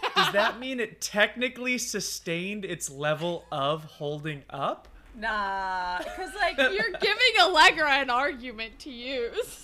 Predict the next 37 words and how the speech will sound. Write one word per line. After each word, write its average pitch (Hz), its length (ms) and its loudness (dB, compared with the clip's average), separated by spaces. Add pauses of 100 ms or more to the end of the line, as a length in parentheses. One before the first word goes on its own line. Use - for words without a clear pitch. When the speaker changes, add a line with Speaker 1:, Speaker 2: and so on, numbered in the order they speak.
(120)
Speaker 2:
<laughs> 587 40 -8 (600)
Speaker 1:
But 277 140 8
no, 311 60 4
Speaker 3:
Here's - 40 8
Speaker 1:
no, 311 40 4
Speaker 3:
the 311 60 2
Speaker 1:
no, 294 100 6
I'm 226 140 4
Speaker 3:
thing. 226 80 -6
Speaker 1:
just - 180 -4
saying, 214 460 -6 (120)
based 233 300 -4
on 269 160 -4
that 240 200 -4
technicality, 202 1000 -4
Speaker 2:
It's 131 120 -16
true. 196 500 -12 (120)
Speaker 1:
if 214 160 -2
it 170 120 -8
stayed 254 580 -4
at 247 220 0
a, 196 200 0
if 208 140 -6
it - 120 -6
started 240 640 -4
at 175 180 -2
a 160 80 -2
one 143 440 -6
and 160 120 -10
it 156 100 -14
remains 190 540 -10
a 196 60 -4
one, 156 420 -6 (200)
does 208 200 -6
that - 280 -6
technically 202 840 -10
mean 143 480 -12